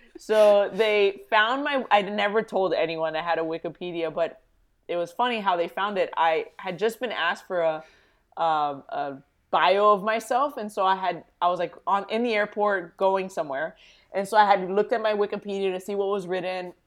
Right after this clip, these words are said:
and I kind of copied and pasted and sent it to whoever was asking for it. And within minutes, my partners from work sent me a text with a link to my Wikipedia page, and I was like, "That's weird. Did I missend it to them or something?"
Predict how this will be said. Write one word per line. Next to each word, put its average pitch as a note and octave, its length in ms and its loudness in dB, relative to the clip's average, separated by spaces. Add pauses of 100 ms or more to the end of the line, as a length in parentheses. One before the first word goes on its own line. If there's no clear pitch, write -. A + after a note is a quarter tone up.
and F3 120 -4
I E3+ 180 -2
kind G3+ 240 -8
of F#3+ 160 -8 (280)
copied G#3+ 300 2
and G#3 80 -6
pasted F#3+ 320 -4
and F3+ 100 -6
sent F#3 220 -4
it F#3 100 -6
to F#3+ 80 -10
whoever F3+ 300 0
was F3 120 -4
asking E3 320 -6
for D#3+ 220 -6
it. D#3 80 -12 (340)
And G#3+ 140 -2
within A#3+ 380 0
minutes, B3 400 -2
my F#3+ 160 -6
partners A3 500 -2
from F#3 220 -6
work G#3 240 0
sent F#3+ 200 -6
me F3+ 100 -4
a F3 60 -2
text G3+ 440 -4
with F#3 220 -4
a E3+ 60 4
link G#3+ 300 -4
to A#3+ 80 -8
my F3 120 -2
Wikipedia F3+ 600 -4
page, E3+ 260 -4
and F#3+ 80 -8
I F#3+ 60 -2
was F#3+ 80 -4
like, F#3+ 220 -2 (280)
"That's - 240 -2
weird. G3+ 260 2
Did A3 100 0
I F#3 200 2
missend G3 580 -2
it A3+ 140 0
to B3+ 100 -4
them A#3+ 240 -2
or B3 80 -4
something?" B3 540 -6